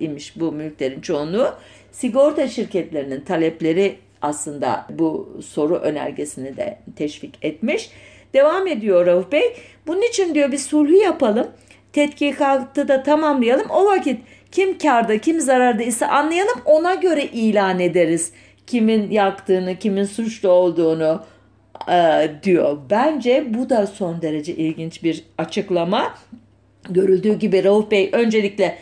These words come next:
şehirde, e, em-, emva-, e, pardon, mülklerini ve her türlü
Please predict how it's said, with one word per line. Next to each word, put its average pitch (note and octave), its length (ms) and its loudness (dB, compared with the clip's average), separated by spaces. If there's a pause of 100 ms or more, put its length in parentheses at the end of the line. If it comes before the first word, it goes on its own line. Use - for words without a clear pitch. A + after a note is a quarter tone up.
(340)
şehirde, G#3+ 760 2
e, D3+ 100 -2
em-, F3 640 -2
emva-, F3+ 500 0 (300)
e, D3+ 400 -2 (260)
pardon, C#3 340 0
mülklerini G3 580 2
ve A#3+ 260 2
her C#4 400 -2
türlü G3 460 2